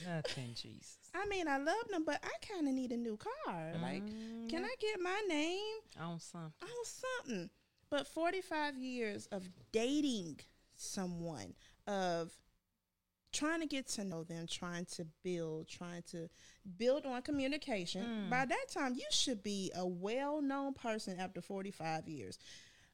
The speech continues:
Speaker 1: How many
Speaker 2: But
Speaker 1: kids you got at that time? 'Cause it, I mean,
Speaker 2: and
Speaker 1: your
Speaker 2: they have
Speaker 1: children grown.
Speaker 2: children.
Speaker 1: Yeah, your
Speaker 2: They have
Speaker 1: children are grown.
Speaker 2: grown children. What do you think
Speaker 1: Mm.
Speaker 2: <laughs> would be the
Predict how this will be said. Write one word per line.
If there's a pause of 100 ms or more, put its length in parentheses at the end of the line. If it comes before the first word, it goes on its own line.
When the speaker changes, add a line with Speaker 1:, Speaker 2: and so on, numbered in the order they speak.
(200)
Speaker 1:
How
many
Speaker 2:
But
Speaker 1:
kids
you
got
at
that
time?
'Cause
it, (160)
I
mean,
Speaker 2:
and
Speaker 1:
your
Speaker 2:
they
have
Speaker 1:
children
grown.
Speaker 2:
children. (120)
Speaker 1:
Yeah,
your
Speaker 2:
They
have
Speaker 1:
children
are
grown.
Speaker 2:
grown
children. (400)
What
do
you
think (400)
Speaker 1:
Mm. (460)
Speaker 2:
<laughs>
would
be (440)
the